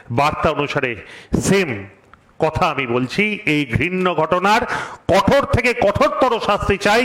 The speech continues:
যাতে ভবিষ্যতে এই সামাজিক ব্যাধি আর কেউ সাহস না পায়। তাকে বারংবার বিভিন্ন মিডিয়া এবং বিভিন্ন পক্ষ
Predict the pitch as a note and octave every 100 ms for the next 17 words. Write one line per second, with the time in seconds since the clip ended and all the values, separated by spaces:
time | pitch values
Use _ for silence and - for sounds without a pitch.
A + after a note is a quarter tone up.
0 | G#3+ G#3 G3 C#3+ G3+ B3 - G3 F3 D3+
1 | - - - D#3+ F3 - - D3+ E3+ D#3+
2 | E3 B2+ C#3 C3 C3+ F#2 - - - -
3 | - D3+ C#3+ - C#3 B2 - - - -
4 | E3 F3 - A#2 G#2+ G2+ - - - -
5 | E3+ F#3+ F#3 D3 F#3 A3 A#3 A#3 G3 F#3
6 | A3 A#3 F#3+ G3+ G3+ G3 F3 F3 G3 G#3+
7 | G#3